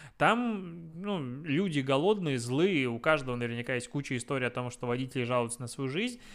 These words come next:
Они, конечно, жалуются давно, но сейчас я могу понять, почему. Поэтому, вероятнее всего, приход Didi только в перспективе приведёт к ухудшению всего этого положения. Ну, мне так кажется кажется. А,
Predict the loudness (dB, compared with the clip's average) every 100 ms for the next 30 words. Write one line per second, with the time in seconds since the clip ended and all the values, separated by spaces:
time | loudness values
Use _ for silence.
0 | -6 0 2 2 2 2 4 6 4 2
1 | 2 2 2 0 0 -2 0 0 2 0
2 | 0 0 -2 -2 -2 -2 -6 -6 -4 -4
3 | -8 -16 0 2 4 2 4 4 4 2
4 | 4 4 2 -2 0 0 4 6 8 8
5 | 6 0 -6 0 2 2 0 -2 -2 0
6 | 0 2 0 -2 -8 -2 0 0 2 0
7 | 0 -2 -2 -2 -6 -8 -6 -4 0 2
8 | 0 -2 -18 -4 -2 0 0 -2 -4 -2
9 | 0 -2 2 2 2 0 -2 -4 -4 0
10 | 0 2 0 2 0 0 -4 -6 -4 -4
11 | -2 -2 -2 -2 -6 -6 -14 -18 -20 -20
12 | -20 -20 -20 -20 -20 -20 -20 -20 -20 -18
13 | -2 4 6 6 4 2 0 -4